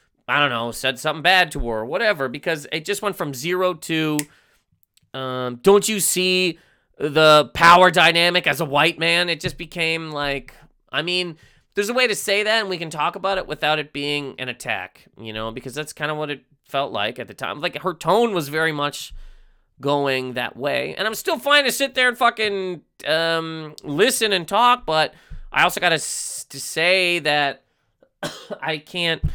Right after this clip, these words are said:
I, I, you know, we can talk about that, but I also can't just go, "Yeah, you're right,"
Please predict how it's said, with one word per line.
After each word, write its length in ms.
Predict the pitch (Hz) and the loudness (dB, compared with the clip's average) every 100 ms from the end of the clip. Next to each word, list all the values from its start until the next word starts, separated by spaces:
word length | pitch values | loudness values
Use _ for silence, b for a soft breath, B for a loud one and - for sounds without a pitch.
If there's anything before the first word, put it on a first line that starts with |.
| B B B B B | B B B B B
I, 320 | 123 139 143 - | 2 4 2 0
I, 480 | 135 139 139 135 - _ | 2 4 4 0 -6 _
you 220 | - - 143 | -10 -4 0
know, 360 | 127 117 117 135 b _ _ | 2 2 -2 -8 b _ _
we 160 | 135 175 | -4 -2
can 100 | 175 | -2
talk 220 | 170 185 | -2 0
about 180 | 175 151 | 0 2
that, 140 | 147 | 2
but 120 | 143 | 2
I 60 | 139 | 2
also 220 | 139 139 | 2 -2
can't 280 | 135 131 120 | -6 -8 -8
just 160 | 113 - | -8 -4
go, 400 | 110 107 85 - _ _ _ | -2 -2 -4 -10 _ _ _
"Yeah, 280 | 123 143 120 | -2 0 0
you're 160 | 110 113 | -2 -4
right," 520 | 120 110 87 - | -2 -2 -6 -12